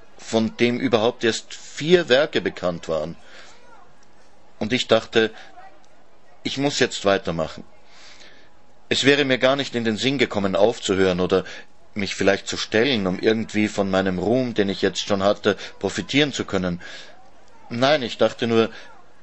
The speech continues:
"Okay, ich bin auf dem richtigen Weg. Ich muss das so weitermachen, ich muss mich weiterentwickeln, aber auf genau diesem Weg, den ich nun einmal eingeschlagen hatte."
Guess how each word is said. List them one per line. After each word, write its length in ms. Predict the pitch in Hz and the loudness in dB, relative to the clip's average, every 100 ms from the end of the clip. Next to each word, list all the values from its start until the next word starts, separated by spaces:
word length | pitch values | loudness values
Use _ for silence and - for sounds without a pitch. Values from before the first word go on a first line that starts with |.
| - - | -18 -10
"Okay, 460 | - - 127 139 139 - - - - - - | -6 0 2 2 0 -8 -18 -20 -20 -20 -12
ich 120 | - - | -10 -2
bin 160 | 135 | 0
auf 120 | 131 | 0
dem 140 | - 104 | 0 -2
richtigen 420 | 104 - 95 90 | -2 -2 -6 -4
Weg. 200 | 80 80 - - - - | -4 -6 -10 -18 -20 -10
Ich 160 | - - | -8 0
muss 220 | 131 143 | 0 2
das 200 | 131 - | 2 2
so 220 | 127 135 | 4 4
weitermachen, 580 | 104 95 - 87 80 92 | 4 2 0 -4 -4 -4
ich 140 | 90 | -6
muss 260 | 113 131 - | -4 -4 -2
mich 260 | 120 - - | -4 -2 2
weiterentwickeln, 800 | 113 117 95 90 90 - 82 - - - - | 2 2 -2 -2 -6 -4 -8 -10 -16 -6 0
aber 260 | 101 104 - - - | 4 2 0 -14 -4
auf 180 | - - | 0 2
genau 300 | 123 117 131 | 2 4 2
diesem 340 | 135 127 120 107 | 0 -2 -2 2
Weg, 260 | 135 131 | 2 2
den 140 | - 107 | 0 0
ich 160 | 104 | 0
nun 140 | 113 107 | 0 4
einmal 280 | 107 113 | 4 4
eingeschlagen 640 | - 120 107 - 87 85 78 | 2 2 -2 0 0 0 -6
hatte." 280 | 78 82 | -6 -8